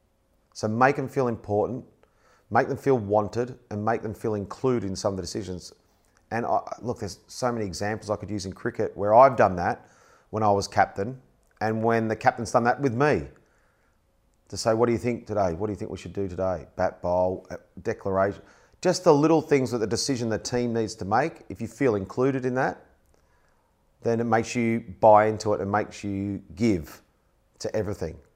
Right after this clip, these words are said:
And all it is is a simple arm around you if it needs to, um, or catch up in the morning. "Let's catch up for brekkie and have a chat about the game."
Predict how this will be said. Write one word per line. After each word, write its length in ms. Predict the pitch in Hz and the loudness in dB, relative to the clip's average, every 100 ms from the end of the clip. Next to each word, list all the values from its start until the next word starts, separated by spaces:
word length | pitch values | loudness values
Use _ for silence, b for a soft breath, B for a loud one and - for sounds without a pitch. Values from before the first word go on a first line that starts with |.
| _ _ | _ _
And 280 | - 98 95 | -8 -6 -4
all 200 | - 131 | 0 2
it 60 | 113 | 2
is 160 | 113 | 0
is 140 | 92 85 | -4 -8
a 40 | |
simple 380 | - 120 - 98 | -6 -6 -6 -4
arm 300 | 104 123 117 | 2 2 4
around 240 | 117 127 127 | 2 0 0
you 80 | |
if 140 | 123 113 | -2 -2
it 80 | 104 | -2
needs 320 | 117 120 - | -2 -2 -2
to, 240 | 139 165 - b b b b b b - | -2 -2 -10 b b b b b b -4
um, 440 | 101 98 95 98 - _ _ _ - | 2 4 4 -2 -14 _ _ _ -2
or 260 | 107 107 104 | 4 4 4
catch 280 | 135 120 | 0 0
up 40 | 117 | -2
in 40 | |
the 40 | 104 | -2
morning. 220 | 123 120 | -4 -4
"Let's 120 | 117 | -4
catch 200 | 127 120 | -2 0
up 80 | 107 | 0
for 80 | 104 | 0
brekkie 240 | 117 113 | -2 -2
and 80 | 104 | -4
have 100 | 95 | -6
a 40 | |
chat 180 | - 110 | 0 0
about 180 | 101 101 | 2 -2
the 60 | |
game." 300 | 92 104 95 | 0 0 0